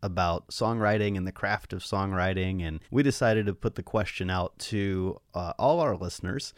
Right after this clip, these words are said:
um, to ask them what they liked, um, if there were books that were particularly helpful. And we were able to put together a, a nice little list, uh, based on, um, the responses of you, our listeners. Um, we also said,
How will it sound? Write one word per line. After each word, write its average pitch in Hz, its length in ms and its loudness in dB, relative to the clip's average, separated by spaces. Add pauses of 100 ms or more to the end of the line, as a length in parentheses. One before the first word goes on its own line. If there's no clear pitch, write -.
(320)
um, 87 600 -2
to 92 420 0
ask - 380 -4
them 90 580 -2
what 92 520 -2 (140)
they 139 200 0
liked, - 480 -8
um, 87 500 -2
if 92 120 -6
there 98 120 0
were 90 140 0
books 90 300 -4
that 95 180 -4
were 85 200 0
particularly 92 500 -4
helpful. 90 460 -4 (320)
And 95 300 0
we 101 80 2
were 104 80 6
able 110 200 2
to 107 40 -2
put 123 160 -2
together 104 520 4
a, 87 260 2
a 92 80 0
nice 101 340 0
little 101 260 -2
list, - 460 0 (140)
uh, 85 160 -4
based 92 420 -4
on, 87 580 -2
um, 85 260 -6
the 87 100 -2
responses 92 580 -2
of 87 140 -4
you, 110 360 2
our 95 160 0
listeners. 98 520 -4 (360)
Um, 92 460 2
we 101 140 6
also 110 280 2
said, 95 460 0